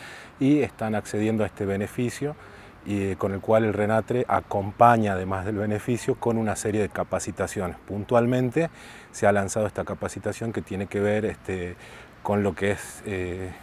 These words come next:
hoy en día la mecanización, eh, de la industria, eh, rural, básicamente. Entonces consideramos que es importante bajar este tipo de capacitaciones para preparar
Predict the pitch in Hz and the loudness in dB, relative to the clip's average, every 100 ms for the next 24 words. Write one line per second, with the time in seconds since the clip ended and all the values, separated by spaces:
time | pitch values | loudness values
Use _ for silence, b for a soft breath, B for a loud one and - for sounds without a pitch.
0 | - 98 95 98 101 107 107 92 90 95 | -12 -6 -2 -2 0 2 4 2 -2 -6
1 | - 92 90 - 98 - 113 117 131 B | -6 -6 -6 -6 -6 0 0 0 -2 B
2 | B B B - 92 87 85 85 92 87 | B B B -4 0 0 -2 -2 -4 -4
3 | 90 95 101 - 101 104 95 85 85 80 | -4 -4 -4 -4 0 0 0 -4 -6 -8
4 | 80 78 - - 92 92 98 80 - - | -10 -14 -14 -8 -4 2 2 2 -6 -14
5 | 90 90 92 98 113 107 120 139 B B | -12 -8 -4 0 2 0 0 -4 B B
6 | B B 101 107 110 101 95 107 107 110 | B B -8 -4 -2 -2 -4 0 6 8
7 | 120 117 - 101 - 95 90 - 98 101 | 8 4 -2 -6 -6 -8 -8 -6 -6 -2
8 | 113 110 107 92 - 95 - 90 98 101 | -2 -2 0 -2 -2 -8 -8 -12 -8 -6
9 | 98 92 - 101 113 - 120 120 - 107 | -6 -6 -6 -6 -8 -4 -6 -6 -2 0
10 | 104 110 95 90 - 127 107 107 | 0 -2 -6 -8 -4 0 2 0